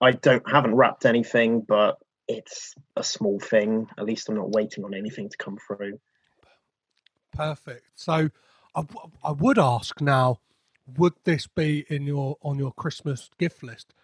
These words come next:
Speaker 2: But let's save that for, uh, later on in the conversation.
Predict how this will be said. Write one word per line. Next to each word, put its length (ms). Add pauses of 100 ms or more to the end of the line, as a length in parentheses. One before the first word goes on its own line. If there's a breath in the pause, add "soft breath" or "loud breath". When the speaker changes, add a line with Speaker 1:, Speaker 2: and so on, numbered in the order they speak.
(180)
Speaker 2:
But 240 (400)
let's 240
save 460
that 240 (320)
for, 280
uh, 200
later 320
on 140
in 80
the 80
conversation. 840